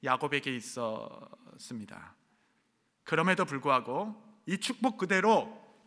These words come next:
요셉은 가족의 담에 딱 부딪혀가지고 좌절하고 "나는 다 끝났어. 세상은 불공평해. 아버지, 뭐,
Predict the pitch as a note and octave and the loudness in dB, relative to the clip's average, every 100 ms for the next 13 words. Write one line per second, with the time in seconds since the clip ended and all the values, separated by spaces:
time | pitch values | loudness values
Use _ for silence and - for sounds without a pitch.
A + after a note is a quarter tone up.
0 | _ _ _ _ _ _ _ - E3+ G3+ | _ _ _ _ _ _ _ -2 2 6
1 | A3+ A3+ A3+ - E3 G#3 G#3 G3+ F#3 G3+ | 8 8 6 4 4 6 6 6 4 6
2 | B3 - A3+ G#3 - A3 G3 - G#3 - | 4 4 0 0 2 4 4 2 -2 8
3 | - G#3 G3 F3+ F#3+ E3 G#3 C#4 B3 D4+ | 8 10 10 8 4 6 6 8 6 6
4 | D4 C4+ - A#3 F#3 - - C4 C4+ B3+ | 6 6 6 -2 -2 -14 0 4 4 4
5 | B3 C4+ - C4 C4 B3 - - - _ | 2 0 0 -2 0 -2 -6 -20 -20 _
6 | _ _ _ _ _ _ _ _ _ _ | _ _ _ _ _ _ _ _ _ _
7 | _ _ _ _ _ _ - A#3+ C4+ - | _ _ _ _ _ _ 2 4 4 0
8 | C4 C4 F#3+ - - A#3 | 0 -2 -4 -10 -14 -14